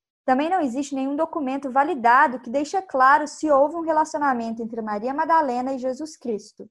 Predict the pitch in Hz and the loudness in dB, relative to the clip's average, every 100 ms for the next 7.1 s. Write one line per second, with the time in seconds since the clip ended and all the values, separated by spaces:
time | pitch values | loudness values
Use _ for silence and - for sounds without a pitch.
0 | _ - 233 - - 466 508 427 - 285 | _ 4 4 2 -2 -2 0 0 2 2
1 | 277 254 254 214 190 - _ - 233 262 | 2 -2 -2 -6 -4 -8 _ -4 0 2
2 | 320 254 196 214 220 214 240 247 247 - | 2 0 0 0 -2 -4 -6 -6 -10 -10
3 | 302 311 302 302 - 233 214 - - _ | -4 -4 -4 -6 -6 -6 -6 -14 -20 _
4 | _ _ _ _ - - 302 349 - 277 | _ _ _ _ -16 0 2 2 0 2
5 | 233 220 196 - _ 202 240 330 381 330 | 2 -2 -8 -10 _ 0 4 4 2 2
6 | 285 269 254 214 208 202 - 226 214 214 | 0 0 -4 -6 -8 -6 0 0 0 -6